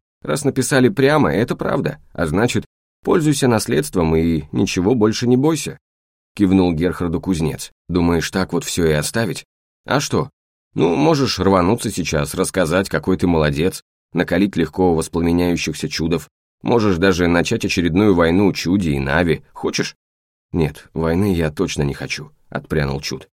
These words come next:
«А значит, проглоти и живи дальше. Да, тебя обвели вокруг пальца и воспользовались тобой. Но не тронули и, замечу, не убили, а могли. Как свидетеля и того самого, кто рванет на баррикады. Да воспользуйся ты всеми дарами и живи».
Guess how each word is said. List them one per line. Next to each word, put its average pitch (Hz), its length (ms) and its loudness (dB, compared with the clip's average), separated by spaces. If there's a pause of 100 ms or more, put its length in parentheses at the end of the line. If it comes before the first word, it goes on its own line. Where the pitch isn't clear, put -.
(400)
«А 82 140 -2
значит, 107 420 -2
проглоти 104 600 0
и 85 60 0
живи 82 280 -2
дальше. 71 440 -4 (260)
Да, 92 380 0
тебя 95 300 0
обвели 98 300 2
вокруг 82 360 0
пальца 95 360 0
и 69 40 0
воспользовались 78 680 0
тобой. 71 320 -4 (360)
Но 101 180 4
не 117 120 6
тронули 110 460 2
и, 76 100 2
замечу, 87 400 2
не 92 100 6
убили, 78 540 2
а - 100 -4
могли. 78 440 0 (400)
Как - 180 -2
свидетеля 98 580 0
и 67 100 -4
того 87 260 2
самого, 87 420 0
кто 95 200 2
рванет 87 420 2
на 82 60 0
баррикады. 80 540 -2 (220)
Да 92 160 2
воспользуйся 101 640 0
ты 78 260 -2
всеми - 280 0
дарами 90 560 0
и - 100 -2
живи». 104 400 0